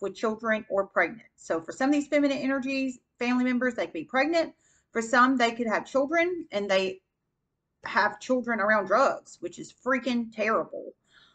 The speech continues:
Um, but, but they're, you plug it in how it resonates. This is terrible, terrible, terrible. But you're gonna let the process take its place this time. So I think you're gonna let them get arrested. I think you maybe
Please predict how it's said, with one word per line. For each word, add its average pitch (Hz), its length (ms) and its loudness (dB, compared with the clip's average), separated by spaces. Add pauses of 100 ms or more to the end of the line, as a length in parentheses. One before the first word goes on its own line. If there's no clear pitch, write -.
(140)
Um, 190 340 8
but, 170 200 0 (360)
but 214 320 8
they're, 214 280 2 (560)
you 208 200 0
plug 285 240 4
it 226 60 -4
in 220 140 -2
how 190 160 0
it 156 40 -6
resonates. - 480 -6
This 214 220 -6
is 143 140 -14
terrible, 214 500 -2
terrible, 185 340 -2
terrible. 151 360 -4
But 202 200 -2
you're 262 120 2
gonna 311 160 2
let 269 360 4 (380)
the 202 120 0
process 233 500 -2
take 208 180 -2
its 190 160 -10
place 190 280 -2
this 165 180 -12
time. 151 320 -8
So 180 320 -2 (340)
I 240 120 4
think 285 180 0
you're 285 100 -2
gonna 240 160 4
let 233 160 6
them 220 160 2
get 185 120 -2
arrested. 349 500 4 (840)
I 190 140 6
think 214 400 -4
you 202 160 -8
maybe 190 320 0